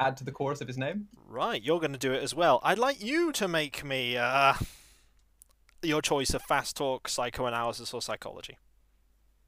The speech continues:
Speaker 1: Do I have any of those? I feel like one
Speaker 2: You,
Speaker 1: of those are, like,
Speaker 2: you have five percent psychology.
Speaker 1: Mm-hmm.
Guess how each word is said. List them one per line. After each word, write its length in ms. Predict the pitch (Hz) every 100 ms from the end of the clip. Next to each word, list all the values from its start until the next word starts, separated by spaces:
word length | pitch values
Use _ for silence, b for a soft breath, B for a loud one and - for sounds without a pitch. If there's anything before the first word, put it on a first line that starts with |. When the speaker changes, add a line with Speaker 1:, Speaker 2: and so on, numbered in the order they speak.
| _ _ _ _ _
Speaker 1:
Do 60 | 180
I 40 |
have 100 | 123
any 100 | 180
of 100 | 220
those? 240 | 233 285 277
I 60 | 135
feel 260 | 262 262 -
like 140 | 226
one 120 | 180
Speaker 2:
You, 40 | 170
Speaker 1:
of 60 |
those 160 | 147 135
are, 40 |
like, 220 | 131 - -
Speaker 2:
you 100 | 339
have 120 | -
five 380 | - 285 247 -
percent 360 | 208 - 185
psychology. 680 | - 139 120 127 104 - 180 - _ _ _ _ _ _ _ 123
Speaker 1:
Mm-hmm. 200 | 117